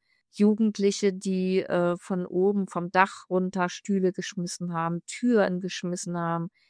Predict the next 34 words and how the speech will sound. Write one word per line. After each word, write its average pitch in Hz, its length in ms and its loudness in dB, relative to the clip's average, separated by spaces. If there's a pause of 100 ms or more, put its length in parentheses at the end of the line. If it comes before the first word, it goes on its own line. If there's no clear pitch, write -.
(440)
also 180 180 -4
richtig 202 380 -2
randaliert 180 560 2
haben. 170 380 2
Und, 165 480 -4
ähm, 160 400 -2 (260)
ja, 190 120 2
die 180 120 -2
Polizei 185 560 2
ist 196 140 -2
dann 180 100 0
aber 175 180 0
leider, 180 500 4
leider, 170 480 2 (340)
die 170 100 -6
haben 170 120 -6
gesagt, 165 380 -6
was 160 120 -14
soll 151 160 -6
man 147 160 -6
machen? 175 380 -4 (320)
Morgen 165 320 -2
sind 160 220 -8
wieder 175 240 -2
welche 165 280 -4
da. 156 300 0 (480)
Die 185 80 4
sind 185 160 0
da 185 80 4
gar 160 180 6
nicht 165 200 -2
mehr 170 140 0
dann 147 180 -4
angerückt. 151 760 -4